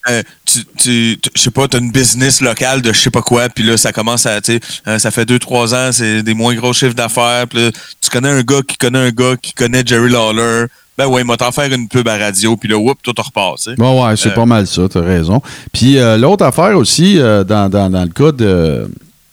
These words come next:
Speaker 2: dans le cas de, de, de Jerry Lawler, euh, j'ai, j'ai entendu souvent Jim Cornette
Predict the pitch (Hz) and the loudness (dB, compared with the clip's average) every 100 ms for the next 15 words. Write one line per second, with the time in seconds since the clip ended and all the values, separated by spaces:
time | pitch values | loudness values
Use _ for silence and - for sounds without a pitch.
0 | _ 80 92 82 139 147 120 95 87 85 | _ -4 -4 0 2 2 2 2 2 0
1 | 80 76 64 57 64 62 57 98 95 110 | 0 0 -4 -6 -6 -6 -2 0 4 4
2 | 90 87 131 110 82 85 71 95 101 110 | 2 2 2 2 -2 -4 -2 -2 0 0
3 | 104 160 - 113 160 120 95 98 87 120 | -2 -2 -2 0 0 0 0 0 0 -2